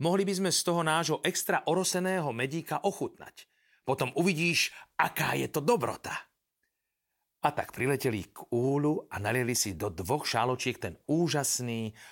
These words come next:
orosený medík. Keď ho síkorka Barborka ochutnala, zhýkla:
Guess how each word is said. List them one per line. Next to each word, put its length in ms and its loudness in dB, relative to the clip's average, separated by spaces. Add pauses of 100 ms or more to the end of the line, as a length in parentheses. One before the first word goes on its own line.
(360)
orosený 560 0
medík. 420 -14 (680)
Keď 180 -2
ho 140 -2
síkorka 680 -2
Barborka 840 -2
ochutnala, 680 -4 (240)
zhýkla: 760 -4